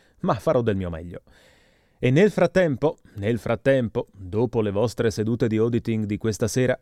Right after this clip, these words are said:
beh, assicuratevi di dormire il sonno del giusto e dell'innocente e di avere per la prima volta la coscienza libera.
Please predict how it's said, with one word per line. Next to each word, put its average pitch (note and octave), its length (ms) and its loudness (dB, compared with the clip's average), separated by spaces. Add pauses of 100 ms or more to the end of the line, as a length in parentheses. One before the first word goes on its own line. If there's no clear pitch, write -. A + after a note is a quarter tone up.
(260)
beh, - 220 0 (100)
assicuratevi D#3 840 0
di C#3+ 100 0
dormire C3 540 2
il B2 140 0
sonno B2+ 400 0
del F#2 200 0
giusto B2+ 460 0
e B2+ 40 4
dell'innocente A#2+ 880 0 (180)
e C3 120 4
di C3+ 140 6
avere D#3 320 2
per A#2+ 180 0
la A2 140 2
prima E3 300 2
volta A#2 420 2
la A2+ 120 0
coscienza G#2+ 680 -4
libera. F2 400 -4